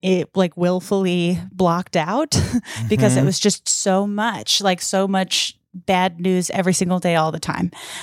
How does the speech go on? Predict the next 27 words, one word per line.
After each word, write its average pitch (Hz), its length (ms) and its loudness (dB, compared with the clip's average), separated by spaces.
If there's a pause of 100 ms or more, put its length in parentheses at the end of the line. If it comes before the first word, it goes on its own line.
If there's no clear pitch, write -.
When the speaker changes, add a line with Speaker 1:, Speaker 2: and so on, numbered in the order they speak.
(200)
Speaker 1:
Um, 170 540 0 (240)
and 208 180 0
so 233 100 2
I 214 80 4
remembered 214 680 -2
that 185 220 2
in 180 520 0
April 190 440 0
twenty 185 280 0
twenty, 175 340 0
there 175 220 2
had 165 120 -2
been 165 320 -2
an 175 160 -2
executive 170 520 -2
order 170 500 2 (500)
from 175 520 -2 (120)
Trump 170 500 -2
saying 170 500 0
that 165 180 2
meat 196 160 -2
processing 175 760 0 (140)
plants 175 380 0
had 196 400 -4
to 202 80 -4
stay 196 260 0
open 180 560 0